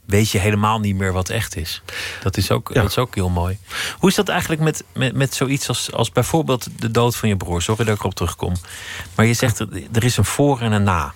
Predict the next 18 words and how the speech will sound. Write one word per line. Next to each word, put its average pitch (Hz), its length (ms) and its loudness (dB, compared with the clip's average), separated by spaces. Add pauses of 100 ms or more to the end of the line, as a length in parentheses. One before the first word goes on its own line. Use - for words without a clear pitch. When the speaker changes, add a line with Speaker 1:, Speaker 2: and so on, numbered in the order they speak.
Speaker 1:
Mijn 98 180 2
leven, 107 320 2
dat 98 160 -2
is 95 100 -2
in 95 100 0
tweeën 104 360 0
ge-, - 180 -8
gespleten 98 680 0
door 90 180 2
die, 87 220 0 (260)
Speaker 2:
Ja. 117 240 2 (120)
Speaker 1:
door 98 160 0
die 92 100 2
gebeurtenis. 90 760 -2 (640)
Maar 113 220 2
je 110 120 -2
zegt 110 260 0
ook, 139 200 0